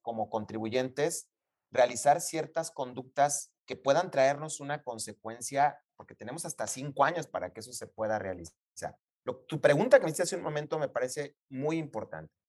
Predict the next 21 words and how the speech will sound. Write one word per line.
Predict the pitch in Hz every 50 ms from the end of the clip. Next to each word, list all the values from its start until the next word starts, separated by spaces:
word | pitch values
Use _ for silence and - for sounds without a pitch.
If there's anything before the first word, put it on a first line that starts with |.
| _ _ _ _ _ -
"No | 135 147
me | 175
pasa | 175 - 185 175 - 170
nada". | 151 143 139 139 131 107 - - -
No, | 110 110
sí | 107 - - -
te | - -
puede | - - 143 139
pasar. | 135 - 104 98 - - - - _ _ _ _ _ _ _ _ _ _ _ _ _ _
Sí | - - -
te | 185 180
puede | - 196 190 196
pasar | 190 185 160 - - 170 175 175 170
porque | - 139 120 - 131 127 123 123 - _ _ _ _ _ _ _ _ _ _
como | - 135 131 127 127
ahora | 123 139 165 185 202 196
tenemos | - 156 151 165 175 170 - 175
una | 165 180
inteligencia | 185 165 - 127 123 127 123 135 147 143 - 156
artificial | 147 127 143 117 - 113 - 127 135 143
electrónica, | 147 135 - - 131 127 120 120 110 - - 135 170 -